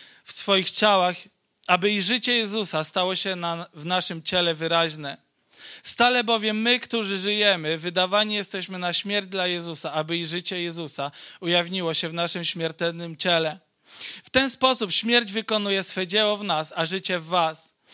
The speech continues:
Mając zaś tego samego ducha wiary, zgodnie z tym, co jest napisane, uwierzyłem, dlatego przemówiłem, wierzymy i dlatego mówimy. Wiedząc, że ten, który wzbudził Pana Jezusa, nas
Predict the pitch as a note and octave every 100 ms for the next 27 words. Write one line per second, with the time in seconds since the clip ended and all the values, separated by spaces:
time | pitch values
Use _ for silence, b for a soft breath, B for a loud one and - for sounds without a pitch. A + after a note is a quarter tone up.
0 | B B - A#3 C4 C4 A3+ A3 - A#3
1 | G#3+ - G#3 G#3 G#3 G3 G3+ G3 F#3 A3
2 | G3 E3 E3 E3 G3 G3 F#3+ - G3+ F#3+
3 | F3 F#3 E3 E3 - F#3+ F#3+ B B B
4 | F#3+ F3 F3 E3 A#3 A3+ G3 F3+ F#3 F3
5 | E3+ - E3 D#3 E3+ G3 F#3+ F3+ B B
6 | D3 F3 E3+ A3 A3 G#3+ - E3+ E3+ F3
7 | F3 F3 E3+ E3 b b - E3+ F3 F#3
8 | F#3+ D#3 D3 - _ _ B B E3 C4
9 | A#3+ C4+ A3+ A#3 A#3+ A#3 - A3 F#3+ E3+
10 | A3 A#3 B3 A#3 A3+ A3 A3 G#3 F3+ E3
11 | E3 G3 G3 -